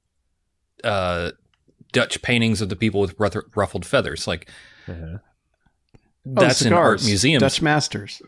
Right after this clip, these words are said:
Speaker 1: Exactly, the Dutch masters. Um, but, like, those are, those are portraits, and those are commissioned pieces
Speaker 3: Mm-hmm.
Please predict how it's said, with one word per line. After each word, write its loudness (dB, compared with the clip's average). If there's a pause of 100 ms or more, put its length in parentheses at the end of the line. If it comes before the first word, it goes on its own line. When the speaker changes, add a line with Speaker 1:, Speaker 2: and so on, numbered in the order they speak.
Speaker 1:
Exactly, 0
the 2
Dutch 0
masters. -4
Um, 0 (360)
but, 0 (440)
like, -2
those 2
are, 2
those 2
are 2
portraits, -2
and -2
those 2
are 0
commissioned -2
pieces -2
Speaker 3:
Mm-hmm. -4